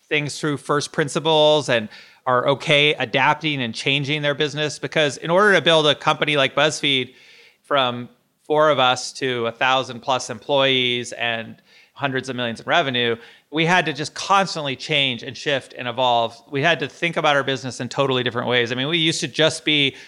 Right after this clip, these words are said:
a website with native advertising, and then we became a distributed media company, and we built Tasty, and we found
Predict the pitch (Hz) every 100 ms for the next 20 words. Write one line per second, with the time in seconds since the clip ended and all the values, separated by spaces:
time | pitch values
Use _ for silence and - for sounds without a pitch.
0 | - - 143 147 156 - 147 135 131 135
1 | 135 127 135 143 135 131 127 - 127 123
2 | 117 120 120 120 123 147 147 147 135 -
3 | - 151 160 151 143 139 - 156 147 151
4 | 143 143 151 151 139 143 - 131 127 127
5 | 123 117 131 156 156 - 156 156 151 -
6 | 139 135 127 120 127 120 - 143 147 147